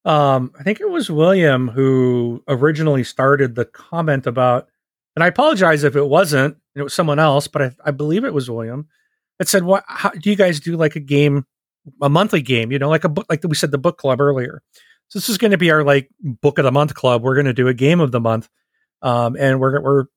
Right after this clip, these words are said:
so we're, each month we're gonna select a game out of Game Pass. That way it, it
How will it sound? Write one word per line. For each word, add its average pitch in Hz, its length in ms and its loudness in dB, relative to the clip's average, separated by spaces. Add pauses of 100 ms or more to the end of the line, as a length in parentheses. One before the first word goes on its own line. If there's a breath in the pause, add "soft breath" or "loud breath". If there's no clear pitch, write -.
(100)
so - 180 0
we're, 143 120 0
each 202 260 0
month 175 220 2
we're 160 80 -4
gonna 156 140 0
select 151 320 -2
a 190 40 0
game 165 240 0
out 165 140 2
of 190 60 -2
Game 165 240 0
Pass. 127 440 -2 (600)
That 143 180 0
way 151 220 4
it, 135 80 -4 (100)
it 143 240 -6